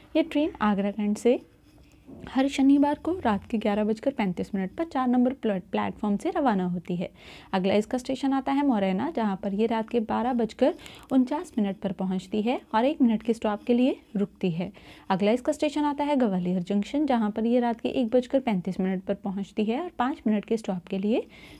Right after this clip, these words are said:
रुकती है। इसका अगला स्टेशन आता है डबरा, जहाँ पर ये रात के दो बजकर पन्द्रह मिनट पर पहुँचती है और दो मिनट के स्टॉप के लिए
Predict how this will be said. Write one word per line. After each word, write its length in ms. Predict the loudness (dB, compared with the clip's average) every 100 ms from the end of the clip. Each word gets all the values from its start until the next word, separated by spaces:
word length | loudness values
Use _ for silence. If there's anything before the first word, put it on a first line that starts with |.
| 2
रुकती 380 | 4 4 0 -2
है। 180 | -2 -8 -14 -8 -6
इसका 240 | 0 2
अगला 200 | 2 0
स्टेशन 360 | -2 -2 -2 -2
आता 200 | -2 -2
है 140 | -2 0
डबरा, 420 | 0 -2 -4 -4 -4 0
जहाँ 220 | 0 -2
पर 160 | -4 0
ये 120 | 0
रात 220 | 0 -4
के 100 | -2
दो 140 | 2 4
बजकर 280 | 4 2 0
पन्द्रह 320 | 0 0 0
मिनट 220 | -2 -4
पर 140 | -2 -2
पहुँचती 460 | 0 0 0 -2 -2
है 140 | -2
और 140 | -2 -2
दो 160 | 0
मिनट 260 | 0 0 -2
के 120 | -2
स्टॉप 280 | -2 -4 -4
के 120 | -4
लिए 260 | -2 0 -2